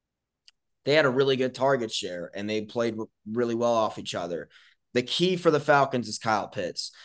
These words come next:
because every year people say, "Oh, he's gonna be a great fantasy pick," and it doesn't work out that way. But when I look at this Falcons team, I look at Bijan, I look at Drake London,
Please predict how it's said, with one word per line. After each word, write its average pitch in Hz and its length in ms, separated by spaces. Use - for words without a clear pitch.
because 135 280
every 170 260
year 160 240
people 147 220
say, 143 140
"Oh, 147 200
he's 147 140
gonna 139 180
be 120 140
a 107 60
great 143 360
fantasy 139 460
pick," 123 380
and 139 120
it 139 80
doesn't 135 260
work 123 180
out 117 220
that 104 160
way. 87 320
But 135 140
when 139 120
I 139 80
look 160 240
at 147 80
this 151 160
Falcons 131 460
team, 117 240
I 104 60
look 120 240
at 113 100
Bijan, 104 640
I 95 100
look 104 220
at 104 60
Drake 113 320
London, 117 580